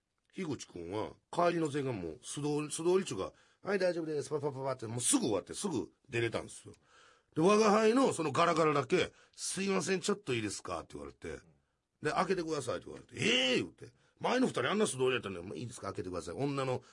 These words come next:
取り調べ感がなんかなんですけど。で、もうね、もう後ろにも日本人バーって並んでてね。でもまあ、ちょっと何が我が輩やって気づいてるわけですよ。「そんな中開けてください」って言われて。で、俺もちょっとムーとして、「いやいや、それ何なんですか？」そしたらもう、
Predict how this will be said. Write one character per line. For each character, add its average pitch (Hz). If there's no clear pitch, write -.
取 110
り -
調 117
べ 104
感 87
が 76
な 73
ん 78
か 73
な -
ん -
で 117
す -
け -
ど。 -
で、 127
も 107
う -
ね、 143
も 127
う 120
後 139
ろ 147
に 107
も 92
日 123
本 123
人 85
バ 113
ー -
っ -
て 95
並 101
ん 95
で 95
て 92
ね。 -
で 139
も 135
ま 135
あ、 110
ち -
ょ -
っ -
と 120
何 143
が 98
我 95
が 95
輩 104
や 98
っ -
て -
気 -
づ 127
い 120
て 113
る 104
わ 101
け 82
で 71
す -
よ。 -
「そ -
ん 151
な 135
中 101
開 107
け 104
て 101
く 98
だ 98
さ -
い」 73
っ -
て -
言 -
わ 107
れ 101
て。 -
で、 -
俺 120
も 113
ち 110
ょ 127
っ -
と 92
ム 98
ー 101
と 87
し 80
て、 82
「い 120
や 101
い -
や、 85
そ 117
れ 104
何 131
な 156
ん 87
で 73
す -
か？」 -
そ -
し -
た 113
ら 95
も 104
う、 107